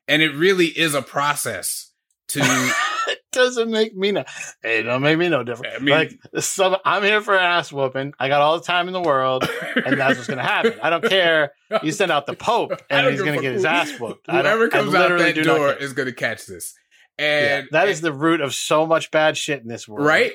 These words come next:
Speaker 1: And, and, and
Speaker 2: That, yes,
Speaker 1: and just
Speaker 2: terrible.
Speaker 1: being able to go, "No, we're not gonna do that." And then to see that ultimately you got to be tough. You got to bring a consequence. I mean, the kid was like,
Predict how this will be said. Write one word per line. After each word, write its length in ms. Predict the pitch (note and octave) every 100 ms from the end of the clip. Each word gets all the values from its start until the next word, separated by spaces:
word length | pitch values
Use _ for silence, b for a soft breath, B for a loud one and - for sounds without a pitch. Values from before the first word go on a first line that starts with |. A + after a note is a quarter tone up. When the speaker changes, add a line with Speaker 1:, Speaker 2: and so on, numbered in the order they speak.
| -
Speaker 1:
And, 160 | F3+ F3+
and, 160 | E3+ F3
and 120 | E3 E3+
Speaker 2:
That, 280 | D3 E3 -
yes, 440 | D3+ G2+ - -
Speaker 1:
and 120 | E3+ F3+
just 200 | F#3+ F#3+
Speaker 2:
terrible. 100 | D#3+
Speaker 1:
being 260 | F3 G#3+ F#3+
able 340 | F3+ F#3+ F3+
to 20 | E3
go, 320 | D#3 D3 D3
"No, 560 | C#3 C3+ B2 B2+ F3 -
we're 180 | C#3 C#3
not 300 | C3+ F3 -
gonna 200 | D3 C3
do 200 | A2+ G#2
that." 320 | G2 G2 G2+ -
And 140 | E3
then 140 | A3+ B3
to 80 | A#3
see 220 | - G#3+
that 120 | G3 E3+
ultimately 840 | D#3+ G3 G#3 F#3 C#3+ C#3+ C3+ C3 b b -
you 140 | D3+
got 280 | D3+ D#3+ F3+
to 80 | F3+
be 200 | E3 D#3
tough. 420 | - A#2+ A2+ -
You 120 | B2+
got 340 | A#2+ C3+ C#3 C3+
to 300 | D3 C#3 -
bring 260 | B2+ A#2+ C#3
a 100 | A#2+
consequence. 760 | - B2+ B2+ A#2+ B2 G#2+ G2+ G2
I 60 |
mean, 140 | A2+ A#2+
the 100 | A2+
kid 320 | - C#3 A#2+
was 300 | A2+ G#2 G2
like, 320 | G#2 G2+ G2